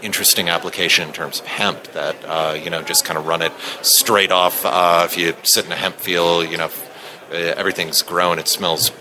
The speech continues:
beautiful and lovely and nice. So actually, uh, potentially using that technique to, you know, really get a good concentration and really, um, you know, just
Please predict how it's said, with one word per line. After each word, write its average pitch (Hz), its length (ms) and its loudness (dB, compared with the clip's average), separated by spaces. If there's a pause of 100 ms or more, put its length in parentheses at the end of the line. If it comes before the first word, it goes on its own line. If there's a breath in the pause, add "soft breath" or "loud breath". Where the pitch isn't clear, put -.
beautiful 87 500 -4
and 76 100 -8
lovely 80 380 -2
and 76 80 -10
nice. 82 340 2
So 76 340 4
actually, 78 520 0
uh, 78 300 0
potentially 101 440 2
using 92 300 2
that 92 220 -2
technique 87 440 -6
to, 82 280 0 (400 loud breath)
you 95 80 -2
know, 92 40 -2
really 92 220 0
get 98 100 -4
a 104 40 -4
good 95 180 -4
concentration 90 880 2
and 78 180 -6
really, 82 440 0
um, 78 400 2 (240)
you 87 80 -8
know, 85 80 -2
just - 320 -2